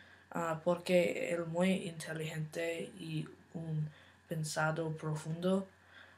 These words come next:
Ah, hay muchos puntos muy interesantes en la entrevista y Fabio tiene mucha experiencia para inmigración.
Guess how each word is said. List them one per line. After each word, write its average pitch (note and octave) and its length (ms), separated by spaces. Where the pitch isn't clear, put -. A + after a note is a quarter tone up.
Ah, D3+ 320
hay F#3 160
muchos G3 440
puntos - 840
muy F3+ 260
interesantes E3 920
en D#3 220
la D3 240
entrevista D#3+ 720
y E3 260
Fabio F3+ 640
tiene E3+ 540
mucha D#3+ 360
experiencia E3 760
para D#3 460
inmigración. D#3 840